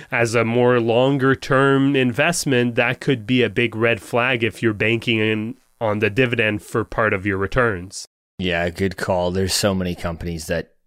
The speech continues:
Speaker 2: fall into this. There, there's, there's a reason they're called dividend traps, because they, they literally trap investors <laughs> with a high yield.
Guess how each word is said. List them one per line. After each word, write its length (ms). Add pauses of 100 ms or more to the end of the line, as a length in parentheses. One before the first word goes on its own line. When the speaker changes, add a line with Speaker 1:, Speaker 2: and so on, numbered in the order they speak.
(160)
Speaker 2:
fall 420
into 340
this. 460
There, 220
there's, 520 (640)
there's 380
a 180
reason 460
they're 160
called 320
dividend 460
traps, 480
because 320
they, 300 (760)
they 200
literally 320
trap 420
investors 720 (100)
<laughs> 100
with 260
a 80
high 240
yield. 480